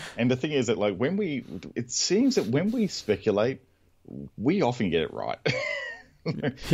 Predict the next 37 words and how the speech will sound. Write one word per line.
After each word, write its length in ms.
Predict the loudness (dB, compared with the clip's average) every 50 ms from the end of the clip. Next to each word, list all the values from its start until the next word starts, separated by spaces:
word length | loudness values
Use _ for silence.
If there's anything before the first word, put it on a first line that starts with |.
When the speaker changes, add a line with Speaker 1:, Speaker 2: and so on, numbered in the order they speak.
| 0 2 0
Speaker 1:
So 140 | 8 10 10 10 10
Speaker 2:
And, 180 | 8 8 10
and 120 | 10 12 12
we 100 | 10 10
can 160 | 10 6 6
kind 180 | 8 8 10
of 100 | 8 6
tell 300 | 6 8 8 8 10 8
because 380 | 8 6 6 6 8 6 6 6
we 100 | 2 4
hear 160 | 6 6 4
crickets. 480 | 6 6 4 4 6 4 2 0 -4 -10 -12 -18 -20 -20 -14 4
Uh, 260 | 8 10 12 12 12 10 8 6 2 0 -2 2 4
<laughs> 260 | 4 6 8 8 8 8
Speaker 1:
Yeah, 280 | 6 6 6 6 4 2 2 0 -2 -2 -4
<laughs> 120 | -12 _ _
there 180 | 2 4 4 4
is 80 | 4
zero 840 | 2 2 0 0 0 2 2 4 4 4 4 4 4 2 0 -2 -4 -6 -12 -18 -20 -10 -6 -2 0
action. 480 | 2 2 0 -2 -4 -6 -8 -10 -12 -10 -2
I, 100 | 0 2 2 2 2
I, 180 | 4 4 4 2 0 -4 -10 -12 _ -4
I 100 | -4 -4
tweeted 360 | -4 -4 -4 -2 0 0 0
about 300 | 0 0 0 -2 -2 -4
this 380 | -6 -6 -6 -6 -8 -10 -10 -10
in, 400 | -8 -6 -4 -4 -4 -6 -8 -8 -4
like, 260 | -2 0 0 0 -2 -4
just 180 | -4 -6 -4
casually 540 | -2 0 2 2 2 2 0 -2 -2 -6 -10 -14 _ _ _ _ _ _ -10 -8
before 320 | -6 -6 0 2 2 4 4
I 20 |
even 220 | 2 0 0 -2
saw 240 | 0 0 0 0 0
this 220 | 0 -2 -4 -2 0
news. 500 | 2 2 4 2 2 0 -2 -4 -6 -4
Uh, 100 | -4 -4